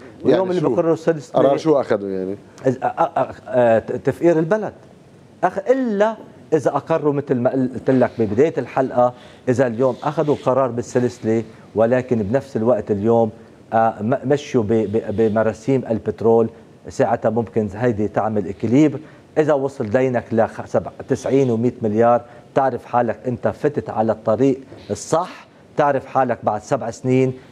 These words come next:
Speaker 1: الحكومة، الدولة حيصير عندها دخل عشرة، اثناعشر مليار بالسنة، ساعتها أنت بتقول
Speaker 2: بس في كتير
Speaker 1: لبنان
Speaker 2: ناس بيقولوا
Speaker 1: على الخط
Speaker 2: إنه،
Speaker 1: الصحيح.
Speaker 2: إنه، آه، ما لازم أن يسد-، يس-، يخصص النفط وعائداته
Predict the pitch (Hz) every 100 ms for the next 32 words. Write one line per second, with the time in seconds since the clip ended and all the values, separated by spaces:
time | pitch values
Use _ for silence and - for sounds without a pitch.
0 | - 120 120 120 113 135 131 117 117 98
1 | 123 120 113 110 104 110 113 107 107 123
2 | 117 - 120 - 107 117 107 - 107 107
3 | 101 117 120 - - - - - 117 -
4 | 135 131 131 - - - 120 123 123 117
5 | 110 98 131 113 117 123 196 185 151 151
6 | 196 196 180 180 180 180 131 127 135 131
7 | 131 127 131 127 127 127 135 196 185 143
8 | 135 117 113 117 117 113 107 131 120 82
9 | 107 104 131 117 104 139 - 117 113 110
10 | 123 - 104 98 95 107 117 113 113 110